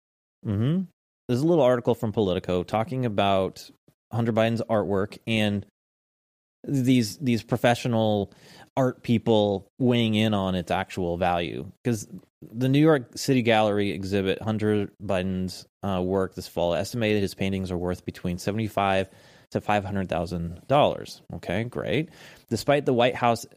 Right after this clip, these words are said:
<laughs> dis-, despite the White House's attempt to protect against undue influence, they said the reason for the five to six figure estimates is clearly Hunter Biden's last name.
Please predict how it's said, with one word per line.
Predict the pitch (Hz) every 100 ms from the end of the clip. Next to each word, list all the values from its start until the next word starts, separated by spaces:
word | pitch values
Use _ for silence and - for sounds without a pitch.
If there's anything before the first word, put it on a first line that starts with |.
| -
<laughs> | 113 101 107 107 104 104
dis-, | 110 - -
despite | 117 - 135 139
the |
White | 113 113 110
House's | 110 107 104
attempt | 92 104 95 -
to |
protect | - 90 101 98
against | 98 92 92 -
undue | 101 101 101 101 98 98
influence, | 101 113 139 156 170 - - - -
they | 107
said | 107 123 110
the |
reason | 107 117 120 113 -
for | - 98
the | 85
five | - 104 110 120
to | -
six | - 135 -
figure | - 117 110 -
estimates | 107 - 98 90
is | -
clearly | - 135 127 113
Hunter | 104 110 110
Biden's | 95 85 90 90
last | 76 78 -
name. | 78